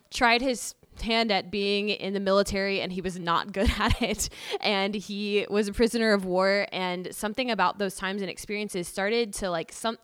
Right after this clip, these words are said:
ignite something in him of a desire for more. And as he was feeling kind of this restlessness in himself, one of the things that we know about his story is that, um, he was in a little chapel that's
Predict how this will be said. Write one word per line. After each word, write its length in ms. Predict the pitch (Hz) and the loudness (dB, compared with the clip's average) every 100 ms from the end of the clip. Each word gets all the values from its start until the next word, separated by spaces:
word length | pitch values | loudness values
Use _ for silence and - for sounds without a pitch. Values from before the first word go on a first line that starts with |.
| - | -8
ignite 360 | 214 208 226 | -4 -2 -2
something 320 | - 320 339 330 | -4 -8 -6 -6
in 140 | 311 | -6
him 240 | 330 330 320 - - | -4 -6 -8 -16 -10
of 120 | - 214 | -4 -2
a 60 | |
desire 420 | 208 190 180 208 | -2 -2 0 0
for 200 | 208 190 | -2 -6
more. 440 | 170 170 165 - - - - - | -8 -6 -8 -8 -14 -20 -20 -10
And 380 | 190 196 185 190 - | -2 0 0 -2 0
as 200 | 208 226 | 0 0
he 140 | 277 | -2
was 240 | 247 226 - | 0 -2 -2
feeling 380 | 233 240 285 | -4 -4 -4
kind 160 | 254 226 | -4 -4
of 80 | 208 | -4
this 160 | 180 | -6
restlessness 680 | 180 180 208 220 196 196 175 | -2 -2 -2 -6 -10 -8 -10
in 100 | 180 | -10
himself, 420 | 170 170 - 202 - | -10 -8 -2 -2 -2
one 140 | 208 | -4
of 60 | 220 | -2
the 80 | |
things 240 | 208 214 208 | -4 -6 -6
that 120 | - | -6
we 120 | 190 | -8
know 180 | 175 190 | -4 -2
about 220 | 180 165 | 0 -2
his 180 | - 170 | -6 -10
story 460 | - 190 202 180 - - - | -8 -4 -4 -4 -8 -18 -10
is 220 | - 175 | -6 -4
that, 280 | 170 175 175 - - | 0 2 0 -4 -6
um, 200 | 185 180 | -2 -2
he 140 | 180 220 | -2 -2
was 140 | 226 | 0
in 100 | 240 | 2
a 60 | 240 | 2
little 240 | 226 214 | 2 0
chapel 420 | 196 208 - 277 | 0 -2 0 0
that's 320 | 226 185 - | 0 -2 -4